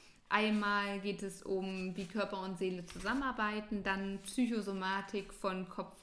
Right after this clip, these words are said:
bis Fuß. Im dritten Teil geht's, äh, in Do It Yourself, ihre psychosomatische Gesundheit fördern. Und im letzten Teil geht's um Beziehung ist die beste Medizin, so hilft der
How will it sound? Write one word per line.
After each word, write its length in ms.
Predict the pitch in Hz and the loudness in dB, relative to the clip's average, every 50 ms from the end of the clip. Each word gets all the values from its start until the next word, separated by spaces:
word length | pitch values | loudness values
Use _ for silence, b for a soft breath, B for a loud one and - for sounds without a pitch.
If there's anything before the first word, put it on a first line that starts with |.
| - | -12
bis 180 | - - - - | -10 -8 -8 -8
Fuß. 460 | - - 359 359 359 349 359 - - B B B B B | -2 2 4 4 4 2 0 -4 -10 B B B B B
Im 140 | B 233 233 | B 2 2
dritten 340 | 240 240 285 277 - 254 247 | 2 2 0 2 2 0 0
Teil 400 | 240 240 233 226 226 226 220 220 | 2 2 2 2 4 4 4 2
geht's, 440 | 214 202 214 214 175 - - - - | 2 2 2 0 0 -2 -8 -12 -6
äh, 260 | - - 202 196 190 | -4 -2 -2 0 -2
in 200 | - 196 202 185 | -2 -2 -2 2
Do 180 | 180 233 247 254 | 6 6 8 8
It 240 | 240 233 240 - - | 6 4 0 -2 0
Yourself, 760 | 208 196 196 196 - - - 233 226 226 240 247 254 247 - B B B 294 277 B B - | 0 0 0 -2 -6 -4 -2 0 2 4 4 2 2 0 -6 B B B -12 -12 B B -4
ihre 500 | - - 240 240 220 220 214 214 208 208 214 | 2 4 6 6 6 4 2 2 0 -2 -4
psychosomatische 840 | - - 233 220 220 220 196 196 190 190 185 190 185 202 185 - 202 | -4 -2 0 2 2 2 0 0 0 0 0 0 0 -4 -4 -4 -4
Gesundheit 540 | 185 196 180 190 196 196 185 - - 202 - - | -2 -2 0 0 0 0 -2 -4 -8 -8 -8 -10
fördern. 640 | - - 247 240 247 240 240 233 233 226 233 226 B B B B B | 0 2 4 4 6 4 4 2 2 2 0 0 B B B B B
Und 200 | - 302 311 302 | 0 0 2 2
im 120 | 247 220 | 2 2
letzten 360 | 202 185 180 185 - - 202 | 2 2 -2 -4 -6 -6 -6
Teil 260 | 190 - 208 196 190 180 | -4 -2 -2 -2 -2 -2
geht's 300 | 185 190 185 175 - - | -2 -2 -4 -4 -2 -2
um 340 | 202 190 190 190 190 180 | -2 0 0 0 -2 -2
Beziehung 480 | 190 196 175 - - 247 247 233 226 220 | -4 -4 -4 -2 2 2 2 4 2 0
ist 180 | - - - - | -2 -4 -6 -6
die 80 | 196 | -2
beste 280 | 175 233 262 254 - 254 | -2 -2 -2 -2 0 0
Medizin, 580 | 233 226 220 214 214 - - 220 214 214 214 - | 2 2 2 0 0 0 2 4 4 4 2 0
so 340 | 185 180 190 208 214 208 208 - | -4 -2 0 2 2 2 0 2
hilft 340 | 220 214 214 208 - - - | 2 2 2 2 0 -4 -2
der 260 | 185 180 180 185 | 0 0 2 0